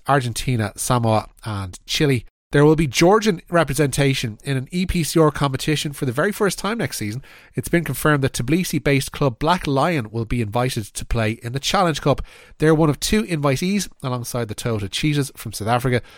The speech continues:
who were also involved last season, reaching the last sixteen, where they were beaten by Toulon. Black Lion have won the last two editions of the Rugby Europe Super Cup, the competition involving club sides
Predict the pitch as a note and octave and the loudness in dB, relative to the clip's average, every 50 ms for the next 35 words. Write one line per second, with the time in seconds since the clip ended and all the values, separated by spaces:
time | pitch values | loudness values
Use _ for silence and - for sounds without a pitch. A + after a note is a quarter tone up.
0 | - _ - - G#2+ A#2 C#3 F#3 F#3 - D#3+ B2 G#2+ G2+ G#2 G#2 G2+ G2 F#2+ - | -20 _ -4 -2 2 4 4 4 4 2 0 0 0 -2 -2 -2 0 -2 -2 -6
1 | - A#2 A2+ A#2+ C#3 D3 C#3+ - - G2 G2 F2+ F#2+ F#2+ - - - - _ _ | -6 -2 2 2 2 2 0 -2 -4 -4 -4 -6 -6 -10 -12 -16 -20 -20 _ _
2 | - G#2 G2 - - G2+ G2 G2 G2+ G2+ F#2+ - - G#2 - - - G#2 G#2+ G#2 | -4 -4 -4 -4 -4 -6 -4 -4 -2 -2 -2 -2 -4 -4 -6 -6 -6 -4 -4 -4
3 | G2+ G2+ G2 G#2+ G2+ G2+ G2+ - A2 - G#2+ G2 - A2+ A#2 A#2 - - - A#2+ | -2 -2 -2 -2 -2 -4 -4 -4 -6 -6 -8 -4 -2 0 0 0 -2 -2 -4 0
4 | A2+ A#2+ B2+ C#3 C3 - - - - - - - - - F3+ F3+ F3+ - D#3 D3+ | 2 2 2 2 0 -2 -6 -14 -20 -20 -20 -14 -2 0 0 0 2 4 4 4
5 | F3 F#3+ G3+ G#3+ - C#3 C#3 D3+ D#3 C3+ D3 D#3+ D3 C#3+ C#3+ C#3+ D#3 D#3+ - - | 4 4 0 -2 -6 -4 -2 0 0 2 0 0 0 2 2 2 2 2 0 -2
6 | - E3 D3+ C3+ B2+ D3+ - - F#3+ F#3+ G3 - - - C#3 C3 B2+ B2+ C3 A#2+ | 0 2 2 4 4 2 2 0 -2 -2 -4 -6 -4 -2 0 0 0 0 -2 0
7 | B2+ C3+ B2+ - - B2 A#2+ B2+ B2+ A#2+ A2+ - - - - E3+ E3+ - A#2 - | 0 0 0 -2 -4 -2 0 2 2 2 0 0 -4 -2 0 0 0 0 -2 -2
8 | - C#3 D#3+ - - - - - A#2+ A2+ G#2+ - - B2 A#2 - - - G#2+ G2+ | -2 -4 -4 -4 -6 -8 -4 -4 -4 -4 -4 -4 -2 -2 -2 -2 -2 -6 -8 -10
9 | - - A#2+ A2+ G2+ A2+ A2 G#2+ G#2+ G#2 G2+ G2 - - B2+ A#2 - - A#2 G#2+ | -8 -8 -8 -6 -4 -2 -2 0 0 -2 -4 -6 -4 -4 -2 -2 -2 0 0 0
10 | G#2 G2 - | 0 -2 -4